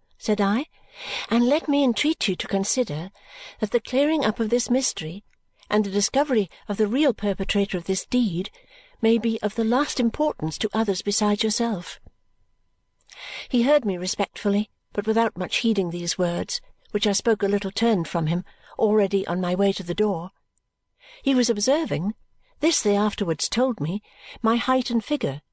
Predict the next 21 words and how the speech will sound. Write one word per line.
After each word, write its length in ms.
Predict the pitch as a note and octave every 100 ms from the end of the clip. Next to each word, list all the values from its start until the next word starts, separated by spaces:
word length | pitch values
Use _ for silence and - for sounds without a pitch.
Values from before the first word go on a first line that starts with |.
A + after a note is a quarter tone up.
| _ _ -
which 180 | A3+ -
seemed 300 | - A#3 A#3+
to 220 | - C#4
catch 280 | A#3 F#3+ -
his 140 | G#3
attention 500 | A3+ C#4 E4 - D#3
all 200 | D#3+ D3
at 100 | -
once. 480 | E3 D#3+ D#3+ - - _ _ _ _ _ _ _ _ _ _ _ _ _
"'Tis 300 | - E3+ C3
curious," 760 | - C3+ C#3 F#3+ F3+ B2+ - - _ _ _ - _ _ _ -
said 220 | - G3+
he, 300 | G3+ F3+ F#3 _ _ _ _ _ _
"and 140 | D#3 D#3+
yet 180 | C#3 - _ _ _ -
I 140 | C#3+
thought 320 | C3 C3+ - -
so 160 | C3
at 40 | -
the 100 | C#3
time." 440 | F#3+ G#3+ D#3+